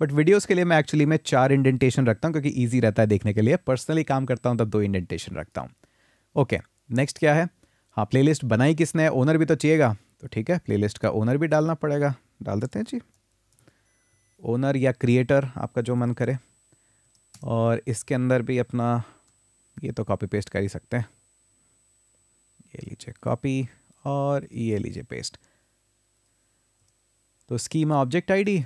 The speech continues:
और रेफरेंस जो रहेगा यूज़र का रहेगा। ओके,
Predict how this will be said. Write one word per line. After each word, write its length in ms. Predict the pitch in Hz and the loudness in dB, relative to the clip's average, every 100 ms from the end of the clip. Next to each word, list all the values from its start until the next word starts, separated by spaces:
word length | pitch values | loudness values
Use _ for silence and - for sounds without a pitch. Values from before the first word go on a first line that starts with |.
| - | -4
और 160 | 123 123 | -4 0
रेफरेंस 400 | 147 - 170 139 | 0 0 -2 -2
जो 160 | 110 | -2
रहेगा 320 | 98 98 180 294 190 | -2 -2 -4 -8 -6
यूज़र 280 | 226 220 208 | -2 0 0
का 120 | 180 | 0
रहेगा। 340 | 156 143 139 - _ _ _ _ _ _ - | 2 0 -4 -8 _ _ _ _ _ _ -10
ओके, 280 | 104 - | -8 -4